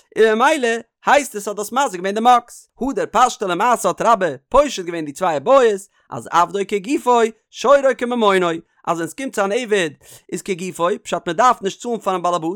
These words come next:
ווייל דער עבד וואלט קענט אראפנעמען, אדער דער עבד וואלט זיך אראפגענומען. איז עס דער עבדס שולד, און נישט דער, וואס האט גלייך די כלי, ווייל א פילע פון א בעל הבית דארף נישט צאלן. ווייטער דער שור, היי, אוי, אזוי דער שור האט נישט קיין דאס, איז, קען מען נישט אנטאן, עס אויף דעם שור, איז דער, וואס האט גלייך די כלי, ווייל דער דארף באצאלן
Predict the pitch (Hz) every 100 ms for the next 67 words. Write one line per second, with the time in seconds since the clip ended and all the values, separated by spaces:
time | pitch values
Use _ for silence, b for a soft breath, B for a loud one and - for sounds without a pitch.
0 | 202 160 170 208 196 180 - 208 190 214
1 | 202 185 170 156 156 202 202 185 185 -
2 | 220 214 175 147 120 B B B - 180
3 | 165 214 202 190 - 170 185 185 156 226
4 | 196 196 175 175 196 180 - 170 185 180
5 | 170 240 226 190 170 165 220 202 196 185
6 | 175 - 143 151 202 _ 143 143 147 143
7 | - 285 254 202 175 254 226 175 - 226
8 | 208 214 - 220 262 277 240 233 - B
9 | B B - 190 185 175 160 - 220 240
10 | 202 220 208 214 208 185 175 151 - 233
11 | 294 285 - _ 156 165 160 - 196 240
12 | 190 226 247 196 190 240 208 208 170 175
13 | 254